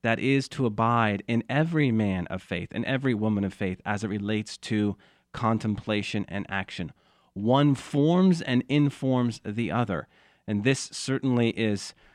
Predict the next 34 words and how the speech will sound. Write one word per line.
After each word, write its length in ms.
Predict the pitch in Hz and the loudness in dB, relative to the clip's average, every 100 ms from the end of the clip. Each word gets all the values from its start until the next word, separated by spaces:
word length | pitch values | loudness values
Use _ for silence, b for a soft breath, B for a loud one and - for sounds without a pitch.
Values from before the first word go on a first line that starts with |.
| b | b
what 240 | 113 113 - | -2 0 0
Saint 260 | - 113 | -2 -2
Isidore 480 | 117 104 98 107 101 | 0 -2 0 0 0
captures. 680 | - - 117 - 101 76 - 95 B B | -2 -6 -6 -4 -6 -6 -8 -10 B B
He 220 | - 196 | -2 2
struggled 420 | 226 - 220 233 202 | 2 2 2 2 0
with 120 | 175 | 2
this 160 | 180 | 0
a 60 | 175 | 0
great 260 | 151 139 135 | 0 0 2
deal. 340 | 135 143 180 - | 2 2 -2 -6
Benedict 560 | 113 127 131 135 - - 110 | -2 2 2 0 -2 -8 -6
brings 280 | 120 131 120 | 0 2 2
this 180 | 127 - | -2 -2
out, 300 | 117 135 139 | -2 0 0
and 100 | 120 | 0
I 60 | |
know 200 | 120 131 | 2 0
he's 260 | 113 139 - | 0 -2 -2
got 260 | 139 117 | -2 -2
a, 200 | - 104 | -2 -2
a 40 | 113 | 0
number 320 | 127 151 139 | 2 2 0
of 160 | 113 - | -2 -4
quotes 360 | 127 113 - | -4 -4 -2
here. 280 | 131 113 110 B B B B | 0 0 0 B B B B
Uh, 100 | - 113 | -4 2
I 60 | |
want 240 | 131 135 131 | 2 4 2
to 60 | |
read 280 | 110 120 120 | 2 2 2
at 160 | 110 - | 0 -2
least 280 | 117 104 - | -4 -4 -6
one. 520 | 101 123 120 104 104 | -2 2 4 2 -2